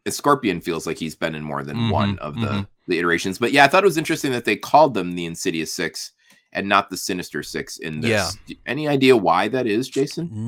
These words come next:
Speaker 2: None at all.
Speaker 1: All
Speaker 2: None
Speaker 1: right.
Speaker 2: at all. Um,
Speaker 1: Same. <laughs>
Speaker 2: yeah, and I, I don't know about the, the, uh,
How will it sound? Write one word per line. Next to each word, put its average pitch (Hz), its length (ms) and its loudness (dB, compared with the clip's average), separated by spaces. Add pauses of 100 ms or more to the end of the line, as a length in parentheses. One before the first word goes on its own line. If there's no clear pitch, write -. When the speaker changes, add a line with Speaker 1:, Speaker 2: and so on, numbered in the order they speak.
(160)
Speaker 2:
None 131 280 0
at 110 180 -4
all. 87 340 0 (320)
Speaker 1:
All 120 60 2
Speaker 2:
None 127 100 4
Speaker 1:
right. 127 60 2
Speaker 2:
at 113 100 0
all. 92 400 2
Um, 110 300 2
Speaker 1:
Same. 107 360 0 (260)
<laughs> 151 180 -2
Speaker 2:
yeah, 131 520 6
and 160 260 0
I, 180 220 2 (600)
I 160 80 -2
don't 165 340 2
know 156 460 6
about 139 480 2
the, 123 280 2 (200)
the, 104 600 4 (240)
uh, 90 380 -4